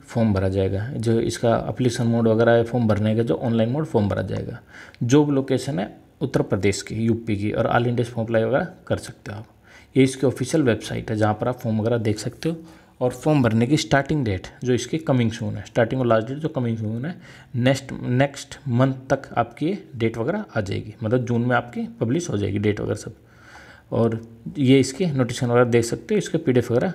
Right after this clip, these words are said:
डाउनलोड मार सकते हो अप्लाई के लिए। और जिस भाई ने अभी तक हमारा चैनल सब्सक्राइब नहीं किया,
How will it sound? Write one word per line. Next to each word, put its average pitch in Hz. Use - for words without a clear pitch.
डाउनलोड 110
मार 107
सकते -
हो 190
अप्लाई 107
के 101
लिए। 107
और 113
जिस 131
भाई 120
ने 120
अभी 135
तक 160
हमारा 110
चैनल 110
सब्सक्राइब 143
नहीं 104
किया, 113